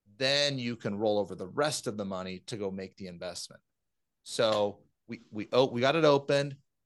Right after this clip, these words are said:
We fund it. Usually it's from a transfer or rollover, and our team helps do that for you.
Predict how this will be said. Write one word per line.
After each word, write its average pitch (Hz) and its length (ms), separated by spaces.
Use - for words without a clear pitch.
We 107 80
fund 120 380
it. 143 140
Usually 107 320
it's 123 100
from 131 180
a 139 40
transfer 131 680
or 143 60
rollover, 107 540
and 92 100
our 113 100
team 135 240
helps 127 300
do 117 180
that 104 220
for 98 220
you. 104 220